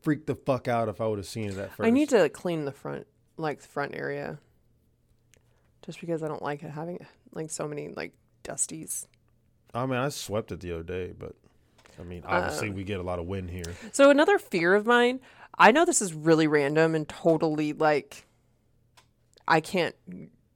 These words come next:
Speaker 2: I might be, I might succumb to it, but I might not. I'm terrified of, uh, getting sleep paralysis.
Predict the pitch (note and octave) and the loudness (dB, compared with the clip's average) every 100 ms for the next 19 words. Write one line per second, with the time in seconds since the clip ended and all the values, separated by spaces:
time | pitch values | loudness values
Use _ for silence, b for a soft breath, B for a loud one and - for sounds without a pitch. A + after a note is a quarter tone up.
0 | _ - F3 F3+ F3+ E3+ F3 D#3+ E3+ - | _ 0 6 6 4 2 4 4 2 -10
1 | _ - D#3+ D#3 - E3 D#3 D#3+ - D#3 | _ -10 -6 -6 -4 0 2 2 0 -4
2 | - C#3+ - E3+ D#3+ D3 C#3+ C#3 C#3+ C#3+ | -2 -4 -2 0 0 0 -2 -4 -2 0
3 | C3+ E3+ - B B B B - F3+ B3+ | 2 2 0 B B B B 8 10 10
4 | E4 D#4+ C4+ _ _ - - D#3 F3+ - | 6 0 -2 _ _ -4 2 4 4 4
5 | F3+ F3 E3 D#3+ - D#3 C#3+ C#3 C#3+ - | 6 6 4 2 4 4 6 2 -2 -14
6 | - D#3+ D3+ C3 D2 - - _ _ _ | 0 6 8 6 2 -2 -8 _ _ _
7 | - F3 F3 E3 D#3+ D3+ - _ - - | 4 6 6 2 -2 -4 -6 _ -8 -4
8 | D#3+ - C#3+ C3+ D#3 D#3+ F#3 G3+ - | -4 0 4 4 4 2 -2 -4 -6